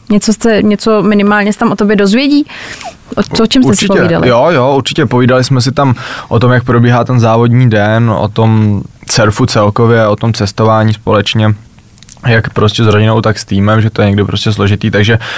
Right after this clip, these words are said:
Speaker 2: diváci se tam dozvědí toho spousta
Speaker 1: Mhm.
Speaker 2: a myslím si, že,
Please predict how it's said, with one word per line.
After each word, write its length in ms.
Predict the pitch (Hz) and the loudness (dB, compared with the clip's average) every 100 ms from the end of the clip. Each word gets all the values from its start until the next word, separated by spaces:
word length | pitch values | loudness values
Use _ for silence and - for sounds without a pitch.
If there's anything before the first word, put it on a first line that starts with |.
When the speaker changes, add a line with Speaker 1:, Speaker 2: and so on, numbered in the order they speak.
| - - - | -12 -10 -6
Speaker 2:
diváci 320 | 107 113 113 110 | 0 0 2 0
se 60 | |
tam 140 | 113 110 | 0 2
dozvědí 420 | 107 110 113 104 | 2 2 0 0
toho 200 | 110 104 | 0 -2
spousta 540 | - 98 - - 117 - - | 0 -2 -2 -2 -2 -2 0
Speaker 1:
Mhm. 300 | 196 202 247 320 | 2 2 0 0
Speaker 2:
a 200 | 113 110 | 0 2
myslím 300 | 110 110 113 | 0 0 -2
si, 220 | - 107 101 | 0 0 0
že, 140 | 107 | 2